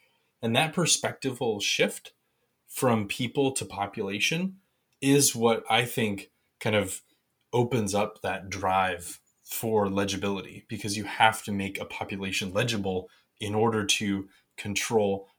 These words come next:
and to tweak and to engineer, like you talk about, in order to produce flourishing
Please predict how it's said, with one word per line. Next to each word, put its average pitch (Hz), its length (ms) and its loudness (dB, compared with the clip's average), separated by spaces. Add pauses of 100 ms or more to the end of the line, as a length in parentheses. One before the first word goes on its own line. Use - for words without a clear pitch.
and 101 100 -8
to 107 80 -4
tweak 98 320 -4
and 101 120 -8
to 92 100 -6
engineer, 101 480 -4
like 90 160 -12
you 101 80 -10
talk 98 240 -6
about, 95 280 -6
in 98 120 -10
order 95 200 -10
to 87 60 -12
produce - 540 -8 (720)
flourishing 117 760 4